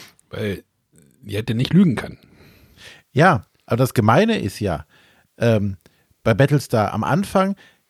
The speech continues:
Speaker 2: kriegen, weil, wie gesagt, alle ihre Rollenkarten und es ist kein Verräter dabei. Trotzdem bist du darauf gepolt zu sagen, okay, hier ist ein Verräter dabei. Und dann macht sie irgendetwas vielleicht Auffälliges und du stürzt sofort auf sie an und denkst so, oh, sie muss ja ein Verräter sein. Sie kann aber gerade in dem Moment gar nicht lügen,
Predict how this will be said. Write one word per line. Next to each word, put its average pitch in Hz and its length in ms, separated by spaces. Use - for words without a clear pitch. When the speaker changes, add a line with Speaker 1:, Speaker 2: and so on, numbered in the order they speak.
Speaker 2:
kriegen, 165 340
weil, 131 160
wie - 160
gesagt, 131 220
alle 156 140
ihre 135 160
Rollenkarten 123 640
und 131 80
es 123 120
ist 208 120
kein 147 200
Verräter 120 360
dabei. 104 480
Trotzdem 151 680
bist - 180
du 170 80
darauf 113 280
gepolt 156 420
zu - 120
sagen, 117 340
okay, 139 240
hier 123 180
ist 170 220
ein 131 120
Verräter 98 360
dabei. 92 280
Und 92 80
dann 117 120
macht 131 220
sie 151 100
irgendetwas 165 680
vielleicht - 380
Auffälliges 117 800
und 131 180
du 131 60
stürzt 180 280
sofort 160 200
auf 135 60
sie 135 80
an 123 60
und 123 40
denkst 123 140
so, 113 120
oh, 98 140
sie 113 60
muss 143 160
ja 165 80
ein 131 60
Verräter 139 420
sein. 98 340
Sie - 100
kann 190 220
aber 233 200
gerade 120 280
in 127 60
dem 127 120
Moment 123 200
gar 120 140
nicht 120 200
lügen, 190 380